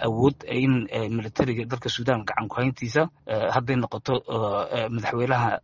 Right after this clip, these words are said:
dooran ee Trump. Eh, marka in Xamidti, eh, doorkiisa hadda dhammaanayo ayay, ayay u muuqataa ka helaya.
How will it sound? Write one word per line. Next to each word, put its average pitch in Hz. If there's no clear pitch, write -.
dooran 117
ee 110
Trump. 139
Eh, 107
marka 170
in 160
Xamidti, 147
eh, 127
doorkiisa 139
hadda 123
dhammaanayo 135
ayay, 135
ayay 131
u 175
muuqataa 135
ka 147
helaya. 101